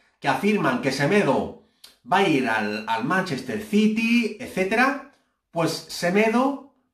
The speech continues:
va a seguir en el Barça como mínimo un año más. Sinceramente me parece una, una noticia genial,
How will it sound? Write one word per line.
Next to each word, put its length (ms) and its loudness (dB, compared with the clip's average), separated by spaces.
va 280 4
a 40 0
seguir 600 -2
en 100 -8
el 160 -4
Barça 460 0
como 200 0
mínimo 880 0
un 180 2
año 320 2
más. 600 -2
Sinceramente 840 0
me 80 0
parece 880 -2
una, 840 0
una 140 -4
noticia 400 -4
genial, 760 0